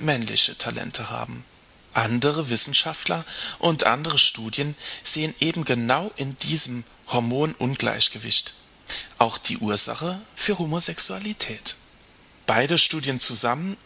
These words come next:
lassen für mich nur eine Schlussfolgerung zu. Schwule haben eben wirklich eher weibliche Talente und Technikbegabung gehört da nicht dazu. Laut Annika Dahlström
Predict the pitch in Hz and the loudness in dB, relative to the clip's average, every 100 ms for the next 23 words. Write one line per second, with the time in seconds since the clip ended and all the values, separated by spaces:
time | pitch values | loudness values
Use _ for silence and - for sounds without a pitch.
0 | - 190 185 - 165 165 147 135 127 120 | -4 0 2 2 2 0 4 4 4 0
1 | - 131 127 - 110 - - 107 107 104 | 0 2 2 2 2 0 0 -2 -4 -4
2 | 110 - - 110 107 - - - - - | 0 2 2 -2 -14 -20 -20 -20 -20 -20
3 | - _ _ - - 147 185 208 196 175 | -20 _ _ 2 4 4 -2 0 0 -2
4 | 170 - - - 143 139 135 127 123 117 | -4 -10 -4 0 2 0 0 0 0 0
5 | 123 - - 120 - - - 127 123 113 | 0 0 0 4 2 0 -2 0 2 0
6 | - 113 - 107 - 110 - 110 104 104 | -4 -4 0 2 2 2 -4 -4 -4 -2
7 | - 107 - - - - - - 139 - | -4 -6 -12 -20 -14 -10 -10 -2 0 2
8 | 185 - 196 - 147 127 123 120 120 113 | 4 4 2 -4 0 4 4 2 -4 -8
9 | - - - - - 175 175 - 147 117 | -12 -20 -20 -14 -2 0 0 0 2 4
10 | - 113 - - 107 113 - _ _ - | 2 2 0 0 0 -10 -20 _ _ -20
11 | - _ _ - - 131 127 - 135 185 | -20 _ _ -14 -2 0 2 2 2 2
12 | - 127 120 113 135 - 135 127 123 | 0 2 4 4 4 2 0 -4 -6